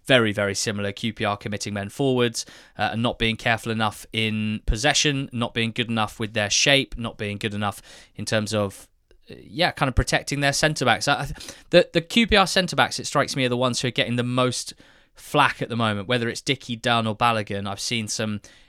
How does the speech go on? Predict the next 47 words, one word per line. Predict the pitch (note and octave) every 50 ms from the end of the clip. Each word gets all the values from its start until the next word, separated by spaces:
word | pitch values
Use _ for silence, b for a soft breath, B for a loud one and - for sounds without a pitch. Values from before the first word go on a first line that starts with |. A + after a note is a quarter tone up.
| B
heavy | - - - - E3+ E3+ D3+ B2 B2 A#2
criticism | - - C3+ A#2+ - - A#2 G2+ A2 A2
over | G#2+ G#2+ G#2 A2+
all | - - C3+ C3+ B2
three | - - - A#2+ A#2
of | A2 G2+
them | G2+ F#2+ F#2 -
over | - A2 G#2+ G#2+
the | G#2 G#2
last | G#2+ G2+ G#2 G#2 - - -
two | - - A#2+ A2
months | G#2+ G#2+ G2+ - -
or | A2 -
so. | - - F2+ E2+ E2+ - B B B B B B
And, | - D#3 E3 D3+ - _ -
you | E3+ F3
know, | B2+ A#2+ C3
watching | D#3 - - - D3
a | C3
lot | B2+ C3 B2+
of | A#2+
the | A#2
goals | G#2 A#2 A2+ A#2 A2+ -
that | G2 -
Q | - A#2+
P | A2 A#2 A2
R | A2
have | G#2 -
conceded, | - G#2+ G2+ - - A#2 A2 F#2 F2 F#2 F#2 - - B B B B B B
I, | - G2+ G#2 -
I | - G#2+
haven't | A#2+ C3+ C3+ G2+
got | - A#2+ A#2
a |
huge | A2 - - B2 A#2 - A2
amount | G#2+ A2 G#2+ G#2+ G#2 F2+ - b b b b b b b -
to | - C3
defend | A2+ - A#2 - - - B2+ A#2 A2+ A2 G#2+ G#2 - - _
what | - A#2 A2+ A2+ - _
they're | - A#2 A2 A2 B2 A#2+ A#2+ A#2
doing | A2+ - B2 A#2+ A#2+ A2+ G2 F#2 F2
necessarily, | F#2 F#2 - - A2+ - - G2 F#2 F2+ F2 F2 F#2+
but | F#2+ - - A#2
I | B2
would | B2 C3 F3 F3 D#3+
say | - - D#3+ C#3+ B2+ A2+
that | G#2 G2 -